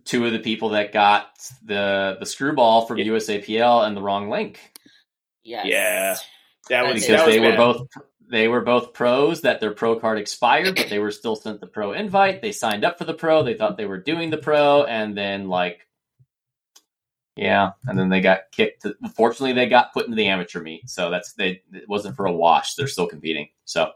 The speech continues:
Speaker 3: Which
Speaker 2: Yeah.
Speaker 3: is
Speaker 1: that
Speaker 3: good
Speaker 1: kinda,
Speaker 3: because
Speaker 1: that,
Speaker 3: the
Speaker 1: that
Speaker 3: amateur
Speaker 1: sucks.
Speaker 3: meet was, like, full, and they just, like, crammed them in regardless.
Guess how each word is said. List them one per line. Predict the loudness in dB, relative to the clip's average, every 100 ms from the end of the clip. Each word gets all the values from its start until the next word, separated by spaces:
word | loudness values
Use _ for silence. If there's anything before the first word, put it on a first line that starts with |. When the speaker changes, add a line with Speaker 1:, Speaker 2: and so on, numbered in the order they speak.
| -4
Speaker 3:
Which | -2
Speaker 2:
Yeah. | -2
Speaker 3:
is | -2
Speaker 1:
that | 2
Speaker 3:
good | 2
Speaker 1:
kinda, | 2
Speaker 3:
because | 0 0
Speaker 1:
that, | 2
Speaker 3:
the | 2
Speaker 1:
that | 0
Speaker 3:
amateur | 2
Speaker 1:
sucks. | 2 2
Speaker 3:
meet | -2 -4
was, | -4 -4
like, | -8
full, | -4 -2 -2 -4
and | -6 -6
they | -8
just, | -8 -8
like, | -8 -6
crammed | -4 -4 -4
them | -8
in | -8 -6
regardless. | -4 -4 -4 -8 -10 -14